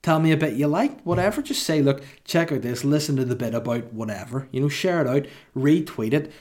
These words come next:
And by the way, Twitter's popping off the minute. I'm putting tweets out left, right and centre. I'm putting tweets out like I'm dishing out money and my name's Takeshi six nine and I'm in the Bronx. You know, that's what it's, what's happening over there. So follow me over on Twitter if you don't already. It's The Dave Elliott, because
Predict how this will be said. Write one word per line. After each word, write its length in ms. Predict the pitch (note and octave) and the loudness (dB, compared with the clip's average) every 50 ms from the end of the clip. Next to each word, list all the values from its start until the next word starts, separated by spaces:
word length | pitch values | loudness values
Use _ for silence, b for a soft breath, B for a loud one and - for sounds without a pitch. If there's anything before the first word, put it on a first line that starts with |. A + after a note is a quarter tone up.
| B B B | B B B
And 100 | - C3+ | -4 2
by 160 | B2 D#3+ E3 E3 | 4 6 6 6
the 60 | C3+ | 4
way, 180 | A2 A2+ C3 | 2 2 0
Twitter's 400 | C3+ - - - B2+ C#3 D3+ C#3+ | 0 -2 -4 -2 2 2 2 2
popping 340 | D3+ - - A#2+ A2+ - G#2+ | 0 0 0 0 0 0 -6
off 220 | G#2 G#2 G#2 - - | -6 -8 -8 -4 -2
the 80 | C#3 | 0
minute. 220 | C#3 C#3 C#3+ C#3 C3+ | 2 4 4 4 2
I'm 120 | C#3 C#3+ | 2 0
putting 200 | C#3 C#3 A#2 A2+ | 0 -2 -4 -4
tweets 320 | - - A#2 A2 G#2+ - | -8 -6 -8 -8 -6 -6
out 100 | A#2+ G#2 | -6 -4
left, 320 | A2 A2 A2 G#2+ G#2 - - | -4 -4 -4 -4 -6 -6 -6
right 100 | A#2 G#2+ | -6 -6
and 80 | G#2 | -6
centre. 400 | G#2+ - - G#2+ G#2+ G#2+ C3 C3+ | -10 -8 -8 -6 -6 -4 -2 0
I'm 140 | C3+ C#3+ D3 | 0 0 0
putting 220 | C#3 D3 C3 C3 B2 | 2 0 -2 -2 -4
tweets 400 | - - - A2+ A2 A2+ - B2+ | -8 -8 -8 -8 -6 -6 -6 -4
out 200 | A2+ A2+ A2+ B B B B B B | -4 -4 -6 B B B B B B
like 180 | - A2+ - C3+ | -6 -6 -4 -4
I'm 80 | A#2 | -4
dishing 340 | A2+ A#2+ A#2 G#2+ - - A#2 | -4 -4 -4 -4 -2 -4 -4
out 120 | A2+ A2+ A2 | -4 -4 -4
money 360 | A2+ A2 G#2+ G#2+ A2+ A#2+ A#2+ | -4 -4 -4 -4 -4 -2 -2
and 120 | A#2+ A2+ | -2 -2
my 60 | A2 | -2
name's 260 | A2 A2 A2 G#2+ A2 A2 | -2 -2 -4 -4 -6 -8
Takeshi 480 | - A2 - - A2+ G#2+ - - A2 | -10 -12 -10 -8 -8 -8 -8 -10 -10
six 320 | - - A#2+ G#2 G#2+ - - | -10 -10 -10 -10 -10 -10 -10
nine 320 | G#2 G#2 A2+ B2 C3 B B B B B B | -8 -6 -6 -6 -6 B B B B B B
and 120 | A2 A2+ | -6 -4
I'm 120 | A2+ A2 A2 | -2 -2 0
in 80 | A2 | -2
the 60 | A2 G#2 | -2 -2
Bronx. 540 | - A#2 G#2 G#2+ C3 D3 - - - - - - - | -2 -4 -4 -4 -4 -4 -4 -6 -10 -10 -12 -16 -10
You 60 | - A#2 | -8 -4
know, 180 | A#2+ A#2+ A#2+ | -2 -2 0
that's 240 | B2+ B2+ C3 C3 - | 0 -2 -2 -2 -4
what 100 | C3+ A#2 | -6 -6
it's, 120 | A2+ - | -6 -10
what's 200 | A2 G2+ A2 - | -12 -12 -12 -12
happening 440 | - - A#2 G#2 G2 C3+ C#3 C#3+ C#3+ | -8 -6 -6 -6 -4 -4 -2 0 0
over 160 | C#3+ C#3 C3+ | 0 2 2
there. 260 | C#3 C#3+ D3 D3 C#3+ B B B B B | 2 4 4 2 0 B B B B B
So 140 | B - C3+ | B -6 -4
follow 240 | C3 - D#3 D#3 D#3+ | 0 4 4 4 6
me 140 | E3 D#3+ D3 | 6 4 4
over 160 | C3+ A#2+ A#2+ | 4 4 2
on 100 | A#2+ A#2+ | 0 -2
Twitter 340 | A#2+ - A#2 A2 G#2+ A#2 B2+ | -4 -6 -6 -4 -4 -2 -2
if 80 | B2 | -2
you 80 | B2+ A#2+ | -2 -4
don't 220 | B2 A#2 A2+ G#2+ | -4 -4 -6 -6
already. 320 | A#2 A2 G#2+ G#2+ A2+ C3 C#3 | -6 -6 -6 -4 0 0 0
It's 140 | C3+ C3+ - | 0 -2 -6
The 260 | A2+ A2+ B2+ B2+ B2 | -8 -4 -4 -4 -2
Dave 280 | B2 B2 A2+ A2 G#2+ | -2 -4 -4 -2 -4
Elliott, 500 | A#2+ A2 A2 A2 A2+ B2 C#3 C#3+ - - _ _ _ - | -4 -4 -4 -4 -2 -4 -4 -6 -8 -16 _ _ _ -8
because 400 | - - - C3 A#2+ A2+ A#2 | -6 -4 -2 -4 -4 -4 -6